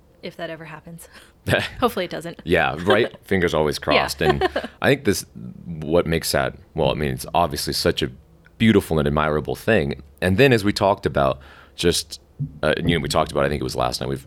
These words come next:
Speaker 2: talked many times about it, the influx of climate, especially here in the Bishop Mammoth
Speaker 1: Mm-hmm.
Speaker 2: area, where it's not that far of a drive from L A and San Diego and,
Speaker 1: Yeah.
Speaker 2: you know, even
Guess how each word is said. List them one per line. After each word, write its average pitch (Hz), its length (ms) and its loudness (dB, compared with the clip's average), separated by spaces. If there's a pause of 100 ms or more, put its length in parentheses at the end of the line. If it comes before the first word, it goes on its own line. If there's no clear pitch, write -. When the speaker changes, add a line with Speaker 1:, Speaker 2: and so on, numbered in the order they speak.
(120)
Speaker 2:
talked 58 260 -8
many 85 140 0
times 67 220 -4
about 64 220 -2
it, - 100 -6 (400)
the 78 320 -4 (100)
influx 92 720 0
of 71 180 -6
climate, 69 300 -2
especially 85 580 -2
here 69 400 0 (300)
in 69 140 -4
the 69 60 -4
Bishop 69 360 -2
Mammoth 67 340 -2
Speaker 1:
Mm-hmm. 64 160 0
Speaker 2:
area, 58 380 -2 (280)
where 78 140 2
it's - 240 -2 (920)
not 117 220 0
that - 140 -4
far 57 160 -2
of 57 60 -8
a 57 40 -8
drive - 220 -8
from 67 120 -8
L 57 160 -4
A 53 60 -6
and 53 180 -8
San 69 160 -4
Diego 57 500 -4
and, - 80 -6
Speaker 1:
Yeah. - 140 -6 (380)
Speaker 2:
you - 80 -2
know, 107 60 2
even 98 580 -4